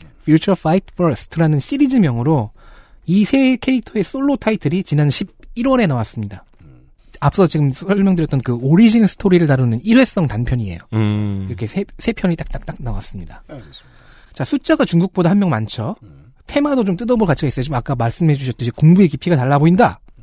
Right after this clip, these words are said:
Speaker 1: 자, 중국에 대한 우월감을 느껴봅시다. 중국의 두 캐릭터,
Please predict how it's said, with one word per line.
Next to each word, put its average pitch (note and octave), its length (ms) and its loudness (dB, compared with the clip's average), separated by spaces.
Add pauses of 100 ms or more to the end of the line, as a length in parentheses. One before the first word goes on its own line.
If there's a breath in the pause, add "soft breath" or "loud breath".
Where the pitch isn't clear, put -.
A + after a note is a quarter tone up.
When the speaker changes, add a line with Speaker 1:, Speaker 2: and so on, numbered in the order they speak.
(380 soft breath)
Speaker 1:
자, C3+ 120 -10
중국에 G3+ 380 2
대한 G#3 180 2
우월감을 F#3 440 2
느껴봅시다. C#3 640 -2 (380 soft breath)
중국의 F3+ 380 0
두 D3+ 120 -12
캐릭터, D#3 520 -4